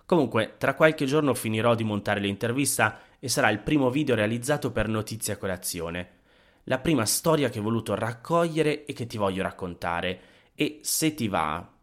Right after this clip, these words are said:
se pensi che questo progetto sia utile, con il tuo aiuto ne vorrei raccontare altre.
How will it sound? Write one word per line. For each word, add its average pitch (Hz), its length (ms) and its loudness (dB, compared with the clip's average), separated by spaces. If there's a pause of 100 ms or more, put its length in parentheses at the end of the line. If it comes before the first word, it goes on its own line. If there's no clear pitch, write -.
(160)
se - 180 -10
pensi 131 320 2
che - 460 -4
questo 117 400 -2
progetto 101 680 -4
sia 98 300 -4
utile, 92 680 -4 (280)
con 165 160 0
il 160 140 2
tuo 175 160 4
aiuto 147 800 0
ne 135 120 -8
vorrei 127 280 2
raccontare 110 560 -2
altre. 90 640 -6